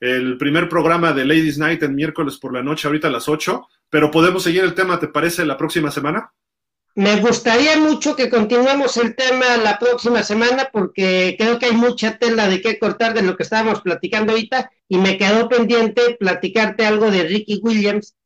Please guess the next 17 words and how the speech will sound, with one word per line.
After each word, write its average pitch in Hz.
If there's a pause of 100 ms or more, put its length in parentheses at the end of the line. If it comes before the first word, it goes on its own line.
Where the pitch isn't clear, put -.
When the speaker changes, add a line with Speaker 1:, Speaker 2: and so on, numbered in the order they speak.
(120)
Speaker 2:
que 160
tú 196
decías 196
ahorita 180
de 147 (180)
su 160
trayectoria. 196 (300)
Pero 208
bueno, 285
sí, -
este 320
tema 302
lo 247
seguiremos 240
el 233
próximo 262
miércoles 254